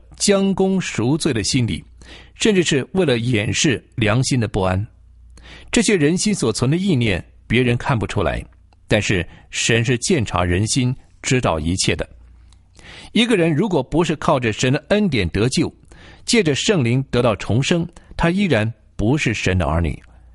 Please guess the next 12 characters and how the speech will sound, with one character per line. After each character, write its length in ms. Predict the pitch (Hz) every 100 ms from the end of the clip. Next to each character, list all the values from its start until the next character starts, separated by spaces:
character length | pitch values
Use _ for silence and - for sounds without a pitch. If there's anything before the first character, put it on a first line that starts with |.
| - - -
以 100 | 143
弗 140 | 190
所 180 | 190 127
书 180 | 139 165
第 140 | 214
二 180 | 180 120
章 340 | 107 147 147 151 -
五 200 | 110 98
节 240 | - 110
到 140 | 127 110
九 180 | 90 76
节， 260 | 82 87